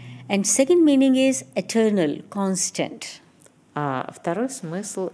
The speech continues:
Speaker 2: вечный, константа.
Speaker 1: God is constant.
Speaker 2: Бог постоянен.
Speaker 1: And of course, eternal.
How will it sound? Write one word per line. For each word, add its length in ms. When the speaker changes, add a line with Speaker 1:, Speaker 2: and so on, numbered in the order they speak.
Speaker 2:
вечный, 840
константа. 800
Speaker 1:
God 240
is 160
constant. 960
Speaker 2:
Бог 260
постоянен. 760
Speaker 1:
And 100
of 140
course, 260
eternal. 500